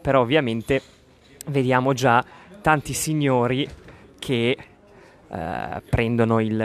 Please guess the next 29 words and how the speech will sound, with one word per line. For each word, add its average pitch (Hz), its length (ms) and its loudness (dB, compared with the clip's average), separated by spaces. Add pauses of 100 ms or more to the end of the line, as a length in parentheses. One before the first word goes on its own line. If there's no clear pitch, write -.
(120)
il 104 80 -8
caffè 117 460 -4
piuttosto 113 480 -10
che, 107 340 -6 (240)
eh, 101 220 -8
consumano. 104 680 -4 (440)
Quindi 135 280 0
pronto 156 380 2
l'Igloo, 175 420 4
questa 123 460 -2
innovazione, 123 840 0 (600)
adesso 135 400 0 (300)
lo 131 100 -4
facciamo 131 440 0
vedere 123 340 2
anche, 120 480 -2 (680)
abbiamo 139 220 2
appena 143 260 4
sentito 151 420 -2
il 165 60 2
signor 131 340 2
Todeschini 165 680 2 (320)
che 120 220 -4
ci - 100 -6
ha 139 60 4
dedicato 120 500 -2
un 127 80 0
attimo, 139 400 2
era 120 240 2